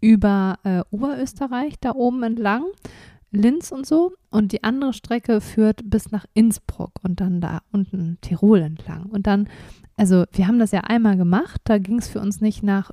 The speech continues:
Österreich, sondern nach Südtirol, nach Italien. Und da sind wir auch von damals Hannover, weil dieser Zug startet in Hamburg, hält in Hannover, pf, ich glaub dann auch bis nach Köln runter, Stuttgart. So ganz weiß ich die Strecke nicht. Fährt natürlich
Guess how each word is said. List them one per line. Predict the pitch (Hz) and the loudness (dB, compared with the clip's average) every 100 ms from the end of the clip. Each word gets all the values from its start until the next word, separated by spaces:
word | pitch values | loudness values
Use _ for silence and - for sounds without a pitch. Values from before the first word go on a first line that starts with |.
| 226 | -6
Österreich, | 240 233 202 196 196 | -4 0 2 2 0
sondern | - 190 180 175 | 2 4 4 2
nach | 170 - | -2 0
Südtirol, | - - 302 269 285 320 311 | 0 2 0 2 4 4 0
nach | 208 185 | -4 -4
Italien. | 170 - - 226 311 359 _ _ _ _ _ _ _ - | -6 -10 -4 -2 -2 -4 _ _ _ _ _ _ _ -4
Und | 247 | 0
da | 226 | 4
sind | 233 254 | 4 2
wir | 247 - | 0 0
auch | 240 240 | 0 0
von | - 226 226 | 0 2 2
damals | 214 202 208 208 208 - | 2 0 0 -2 -4 -2
Hannover, | 190 190 262 - 247 | 2 2 2 -2 0
weil | 214 | 0
dieser | 196 202 190 | 2 0 -2
Zug | - - 220 - - - - - | -2 -4 -4 -6 -20 -20 -20 -20
startet | - - 196 202 | -8 -2 -2 -2
in | 240 185 | -6 -2
Hamburg, | 196 254 262 262 | -2 0 -2 -4
hält | - 190 | -2 -2
in | 226 160 | -2 -6
Hannover, | 160 220 277 - 240 233 226 202 | 0 0 0 0 2 2 2 -2
pf, | - - - - | -10 -20 -18 -18
ich | |
glaub | - - - | -16 -18 -12
dann | 170 | -8
auch | 190 165 - | -6 -8 -8
bis | - 196 | -6 -4
nach | 175 - | -6 -8
Köln | - 220 208 | 0 2 2
runter, | 196 196 180 | 0 -2 -8
Stuttgart. | - 202 - 180 - | -4 -4 -4 -10 -4
So | - | -2
ganz | 202 208 233 - | 2 2 0 0
weiß | 180 185 | 2 2
ich | 185 | 0
die | - | -4
Strecke | 180 - 185 - 180 | -12 -12 -14 -8 0
nicht. | 240 392 - - - - - | 2 2 -4 -20 -20 -20 -20
Fährt | - - 226 | -8 -4 0
natürlich | 214 190 - 196 - | 2 2 2 2 0